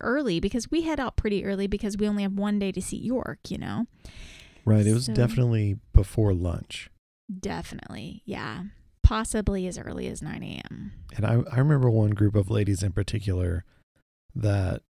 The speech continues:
Speaker 2: they were having, like, cocktails in a can and just laughing and cackling at each other, having a grand old time on the train.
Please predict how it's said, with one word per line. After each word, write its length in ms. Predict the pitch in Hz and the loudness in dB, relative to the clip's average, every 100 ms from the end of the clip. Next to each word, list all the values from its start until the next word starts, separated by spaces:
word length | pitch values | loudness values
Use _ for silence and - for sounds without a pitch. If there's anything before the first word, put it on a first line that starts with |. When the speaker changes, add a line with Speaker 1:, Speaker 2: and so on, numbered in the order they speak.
| _ | _
Speaker 2:
they 200 | - 113 | -2 2
were 180 | 113 107 | 4 4
having, 480 | 98 104 107 104 98 | 2 0 0 0 0
like, 260 | 87 98 - | -2 -4 -4
cocktails 480 | 120 - 117 113 | -4 2 4 6
in 80 | 110 | 6
a 60 | 104 | 4
can 580 | - 120 113 117 113 113 | 4 6 8 6 6 4
and 680 | - 107 98 95 95 90 - - | 2 0 2 2 0 -2 -6 -4
just 360 | 113 101 - | 0 0 0
laughing 580 | 104 101 107 104 113 104 | -2 2 2 2 2 4
and 160 | 95 90 | 2 0
cackling 480 | 113 104 - 107 107 | 0 0 2 2 2
at 140 | 101 | 2
each 260 | 101 - 107 | 2 2 4
other, 420 | 104 104 104 101 - - - - _ - | 4 6 4 2 -4 -20 -20 -20 _ -2
having 300 | - 113 101 | 2 4 4
a 80 | |
grand 480 | 90 85 104 104 113 | 0 0 2 4 4
old 200 | 95 92 | 4 2
time 340 | - 98 92 87 | 0 0 0 -2
on 120 | 85 | -4
the 60 | |
train. 460 | 92 - 123 104 - | -4 -2 0 -2 -6